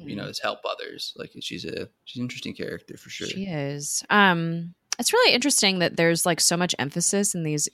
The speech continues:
Speaker 1: early episodes on her, I guess, idealism and maybe conflict within that idealism about, like, freedom of, of information and, uh, just kind of the dichotomy between that and protecting people as a spy and,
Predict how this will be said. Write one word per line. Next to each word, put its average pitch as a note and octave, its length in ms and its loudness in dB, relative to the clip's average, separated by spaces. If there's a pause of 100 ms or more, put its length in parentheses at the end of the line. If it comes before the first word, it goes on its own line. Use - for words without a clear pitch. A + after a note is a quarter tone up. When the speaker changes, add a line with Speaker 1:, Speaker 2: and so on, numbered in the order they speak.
(100)
Speaker 1:
early D3+ 320 2
episodes D#3+ 580 0
on C#3+ 160 0
her, C#3+ 1040 0 (340)
I D3+ 40 -6
guess, D#3 260 0
idealism E3+ 760 2
and D#3+ 100 2
maybe D3 200 0
conflict E3+ 640 0
within G3+ 220 0
that F#3+ 160 2
idealism F#3 580 0
about, D#3 320 2
like, C3+ 140 -2
freedom D#3+ 340 0
of, D#3 160 0 (220)
of D3+ 160 0
information D3+ 1120 0 (420)
and, C3+ 800 -2 (260)
uh, C#3+ 40 -14 (260)
just - 340 0
kind E3+ 240 -4
of D#3 80 -2
the D#3 80 0
dichotomy E3 920 2
between D3+ 520 -2
that D#3 640 6
and C#3 400 -4
protecting F3 640 -4
people E3 720 0
as D#3 140 0
a C#3+ 60 -2
spy D#3+ 920 6
and, C#3+ 580 0